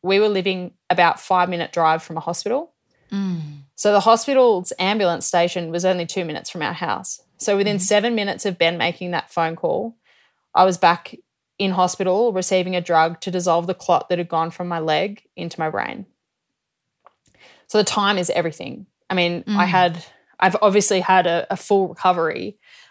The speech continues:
Speaker 1: Um, initially, things weren't so smooth sailing, but I've learnt so much about stroke. It was something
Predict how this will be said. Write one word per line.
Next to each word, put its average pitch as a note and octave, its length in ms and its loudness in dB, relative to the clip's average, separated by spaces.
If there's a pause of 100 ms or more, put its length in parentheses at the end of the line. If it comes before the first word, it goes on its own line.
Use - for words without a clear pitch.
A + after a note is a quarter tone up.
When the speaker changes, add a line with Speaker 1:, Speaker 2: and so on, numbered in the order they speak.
Speaker 1:
Um, F3 460 2 (520)
initially, F#3+ 640 2
things F3+ 280 -4
weren't F3 180 -2
so F3 140 0
smooth E3+ 280 -2
sailing, F3+ 480 0
but - 280 0 (1500)
I've F3+ 120 2
learnt F#3 240 0
so F3+ 300 2
much F3 300 0
about E3+ 220 2
stroke. E3 420 2
It - 80 -8
was F3+ 100 -2
something F3+ 300 -2